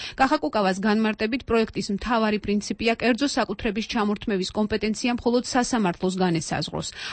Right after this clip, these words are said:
ამას გარდა უნდა აიკრძალოს სახელმწიფოს მიმართ კერძო საკუთრების ჩუქება და შესაბამისად ბათილად უნდა იქნას ცნობილი ორი ათას ექვსი წლის პირველი იანვრიდან ეკონომიკის განვითარების სამინისტროს მიერ დადებული ჩუქების ხელშეკრულებები ფიზიკურ და იურიდიულ პირებთან, თუ საჩუქრის მიმღებს სახელმწიფო წარმოადგენს.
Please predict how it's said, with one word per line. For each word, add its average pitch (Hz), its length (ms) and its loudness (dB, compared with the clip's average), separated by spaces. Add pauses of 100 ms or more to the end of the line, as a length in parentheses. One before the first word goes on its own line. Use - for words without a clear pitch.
ამას 202 260 4
გარდა 226 320 4
უნდა 214 240 2
აიკრძალოს 196 640 0
სახელმწიფოს 247 580 0
მიმართ 226 320 2
კერძო 233 300 2
საკუთრების 190 560 0
ჩუქება 226 400 0
და 269 80 2
შესაბამისად 190 640 0
ბათილად 220 480 2
უნდა 185 220 2 (100)
იქნას 170 420 -4
ცნობილი 214 460 2
ორი 202 180 4
ათას 190 240 2
ექვსი 202 300 0
წლის 190 240 -2
პირველი 226 380 4
იანვრიდან 220 420 2
ეკონომიკის 190 480 0
განვითარების 196 580 2
სამინისტროს 196 640 0
მიერ 196 240 4
დადებული 185 480 2
ჩუქების 185 420 0
ხელშეკრულებები 202 720 2 (300)
ფიზიკურ 233 480 2
და 220 160 4
იურიდიულ 185 500 4
პირებთან, 226 480 2
თუ - 140 -2
საჩუქრის 214 560 0
მიმღებს 214 340 2
სახელმწიფო 180 540 0
წარმოადგენს. 151 720 -4